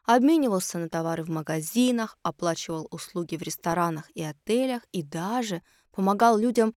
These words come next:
пожертвовать на благотворительность. Рубль был рад, что он мог быть полезным в различных местах, и люди зависели от него. Что он не просто бумажки или металлические монеты,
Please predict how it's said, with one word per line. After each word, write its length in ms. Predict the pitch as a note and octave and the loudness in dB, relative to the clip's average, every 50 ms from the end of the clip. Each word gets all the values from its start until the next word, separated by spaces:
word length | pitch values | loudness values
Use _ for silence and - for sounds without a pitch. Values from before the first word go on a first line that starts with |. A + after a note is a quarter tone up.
| _ | _
пожертвовать 680 | - A3 G#3+ G3 - A3+ A3+ A3+ - A3 A3 G#3+ - | 0 0 2 4 4 2 2 2 0 -2 -2 -2 -2
на 100 | - G#3+ | -2 -2
благотворительность. 1080 | G#3 G#3+ A3 G3+ A3 A3 - A3 G#3 G#3+ A3 G#3 F3+ - - D#3 D#3 C#3+ C#3+ E3+ - - _ _ _ _ _ _ _ _ _ _ - | 0 -2 -2 -2 -2 -4 -2 -2 -2 0 0 -2 -2 -4 -6 -8 -8 -8 -10 -14 -16 -20 _ _ _ _ _ _ _ _ _ _ -10
Рубль 400 | F3+ E3 F3 F3+ F3 E3+ F#3 F3+ | -6 -4 -4 -2 -2 -2 -4 -4
был 260 | E3+ - F3+ F3 F3 | -2 -2 -2 -2 -2
рад, 280 | F3 G3 F#3+ F3 D#3 - _ _ _ _ - | -2 -2 -4 -4 -6 -8 _ _ _ _ -14
что 200 | - - - G#3+ | -8 -2 0 0
он 200 | G#3 G#3+ G#3 G3+ | 0 0 0 -2
мог 320 | G3+ A3 B3 C#4 C#4 A#3 G#3 | -2 0 0 0 -2 -2 0
быть 240 | G#3+ A#3 A3+ - | -2 -2 -2 -2
полезным 1000 | - - G3 F3+ F3+ F3+ F3+ F3+ G#3 A3+ C4 C#4 C4 A#3+ A3+ - E3 D#3+ D#3+ F#3 - _ | -8 -6 -4 -2 -2 0 0 0 -2 0 0 0 0 -2 -2 -4 -6 -6 -6 -10 -14 _
в 40 | - | -4
различных 680 | - F#3 F3 F3 F3 F3 F3+ E3+ - - - E3+ - - | -2 0 0 0 -2 -4 -6 -6 -6 -10 -12 -12 -12 -10
местах, 520 | F3+ E3+ - - - B3 B3+ D4 C#4+ - _ _ _ _ _ _ _ - | -10 -10 -10 -4 0 2 2 2 2 -2 _ _ _ _ _ _ _ -2
и 260 | G3 F#3 F3 E3+ E3+ | 0 0 2 2 2
люди 460 | D#3+ D#3+ D3+ D3+ D3 - G3 A3+ C4+ D#4+ _ _ _ - | 0 0 -2 -4 -4 0 0 0 0 0 _ _ _ -8
зависели 720 | A3 F3+ F#3+ F3+ F3 D#3 D#3+ D#3+ D#3 - - F#3 F3 F3+ | -2 2 2 2 2 2 0 -4 -4 -4 -4 -2 -2 -2
от 180 | F3+ F#3+ - - | -4 -4 -2 -2
него. 440 | A3 A#3+ A#3+ B3 A3+ F3 D3+ F#3 - _ _ _ _ _ _ _ _ _ _ - | -2 0 0 0 0 0 -2 -6 -10 _ _ _ _ _ _ _ _ _ _ -10
Что 260 | - - - - G#3 | -10 -6 -2 0 0
он 120 | G#3+ G#3 | 2 2
не 80 | G#3+ A#3 | 2 2
просто 340 | - - D4 - - - A3+ | 0 -2 -6 -4 -4 -6 -6
бумажки 840 | F#3+ - A3+ A3+ A3 G#3 A#3 C4 C#4+ C#4 - - - B3 A#3+ A#3+ _ - | -2 0 0 2 2 2 2 2 2 0 0 -4 -4 -4 -6 -4 _ 0
или 180 | A#3 A3 G#3+ | 2 4 4
металлические 800 | G#3 G3+ F#3+ - F3+ F3+ F3+ F3+ - - F3+ - - - - F#3+ | 2 0 0 -2 -2 -2 -2 -2 -4 -4 -6 -6 -6 -6 -4 -2
монеты, 680 | F#3 F3+ F3 F3+ F3+ F#3 F#3 E3+ D#3 C#3+ - - C#3+ | 0 0 -2 -2 -2 -2 -2 -4 -4 -6 -8 -12 -14